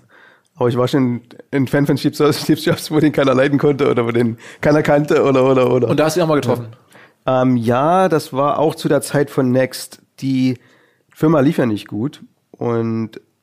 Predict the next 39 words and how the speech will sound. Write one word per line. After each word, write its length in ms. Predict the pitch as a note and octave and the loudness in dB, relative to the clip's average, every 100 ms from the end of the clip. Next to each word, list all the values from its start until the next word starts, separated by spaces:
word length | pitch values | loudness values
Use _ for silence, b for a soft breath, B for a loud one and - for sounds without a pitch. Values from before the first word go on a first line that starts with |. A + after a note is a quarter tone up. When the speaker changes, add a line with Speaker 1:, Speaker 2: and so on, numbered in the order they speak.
| _ _ _ - | _ _ _ -8
Speaker 1:
oder 180 | A2 | -6
die 100 | G2+ | -6
lief 320 | G2 A2+ A#2+ - | -8 -6 -8 -4
dann 220 | A#2 G#2+ | -4 -2
mal 260 | G#2+ A2+ | 0 0
nicht 160 | B2+ A#2+ | 0 -2
mehr 180 | C3 B2+ | -2 -2
gut, 380 | C3+ C#3+ D3 - | -4 -8 -8 -6
weil 120 | A#2 A2 | -4 -4
die 100 | A2 | -6
P 140 | A#2 | -8
Cs 280 | - B2+ B2 | -2 -2 0
leistungsfähiger 680 | B2+ B2+ C3+ - C3+ C3+ | -2 -4 -8 -8 -6 -4
wurden 300 | C3+ C#3 C#3 | -4 -4 -4
und 140 | A2+ A2 | -8 -10
auch 140 | A2 _ | -12 _
günstiger 440 | C3 - C#3 B2+ | -14 -10 -8 -6
waren. 260 | B2 B2+ C3 b b b b b b _ _ | -6 -8 -10 b b b b b b _ _
Und 320 | A#2 A#2+ A2 | -4 -4 -2
da 240 | A2 G#2+ G#2 | -4 -2 -2
war 140 | A#2 | -2
es 80 | A#2+ | -2
dann 140 | C3 | -4
tatsächlich 420 | A2+ A#2 B2 C3+ | -2 -2 -2 -4
mal 160 | A#2+ B2 | -4 -2
so, 160 | A#2+ A#2+ | -2 -2
dass 240 | A2 - | -4 -6
die 340 | A2+ G#2+ G#2 b b b b | -8 -8 -8 b b b b
Gemeinde 420 | - A#2+ B2 D3 C3+ | -4 0 2 2 2
rund 220 | C3 B2+ | 2 2
um 100 | B2 | 0
Next 220 | A#2 - | -2 -4
so 80 | B2 | -8
klein 320 | - A2+ B2 | -4 -2 0
war, 120 | A#2 A#2 | -2 -2
dass 160 | A2 | -4
man 140 | A#2 G#2+ | -6 -10
sich 160 | G#2+ | -12
kannte. 380 | - G#2+ G#2 G2+ | -10 -10 -8 -12